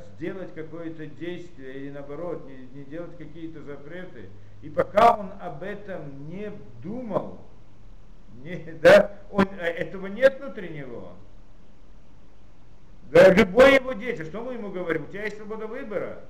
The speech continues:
Я ему говорю, у тебя есть свобода выбора. Ты можешь делать хорошее, можешь делать плохое. Он никогда не, не задумывался о том, что он должен делать хорошее или плохое, в смысле, не, не в смысле того, что, да, в природе, в мире-то говорят, в обществе говорят, есть хорошие, плохие поступки и так далее.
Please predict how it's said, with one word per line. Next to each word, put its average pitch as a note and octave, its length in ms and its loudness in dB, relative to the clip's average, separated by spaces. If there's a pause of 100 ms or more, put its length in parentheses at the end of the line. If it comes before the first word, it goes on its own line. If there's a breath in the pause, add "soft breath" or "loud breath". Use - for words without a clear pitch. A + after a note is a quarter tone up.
(840)
Я F#3+ 140 10
ему A3 160 6
говорю, G#3 320 8
у F3+ 40 4
тебя F3+ 240 6
есть A#3 220 10
свобода A3+ 380 4
выбора. G3+ 560 0
Ты G3 60 -8
можешь G3+ 260 4
делать G#3+ 320 4
хорошее, E3+ 420 2
можешь G3 200 -10
делать A#3 220 10
плохое. B3 600 8 (260 soft breath)
Он F3 140 -8
никогда G3 640 6
не, B3 220 -8 (100)
не G3+ 220 -10
задумывался G3+ 880 0
о - 20 -6
том, G#3+ 240 -10
что G3+ 120 -10
он F#3+ 120 -8 (180)
должен F3+ 300 -2
делать F#3+ 260 -10
хорошее F3+ 460 -6
или D#3+ 100 -6
плохое, D#3+ 480 0
в - 60 -8
смысле, E3+ 600 -8 (560)
не, D#3 280 -8
не F3+ 240 4
в C#4+ 120 10
смысле G#3+ 360 -8
того, G3+ 300 0
что, - 160 -10
да, D3 260 -8
в - 100 -12
природе, G3 340 4
в D#3+ 300 -8
мире-то A3+ 300 -6
говорят, G#3 480 6
в F#3+ 60 -8
обществе F#3 260 -10
говорят, A3 280 8
есть D#3 140 -10
хорошие, A#3+ 420 2
плохие C4+ 360 -10
поступки G3 320 -2
и E3+ 40 -14
так E3+ 180 -12
далее. B3+ 320 8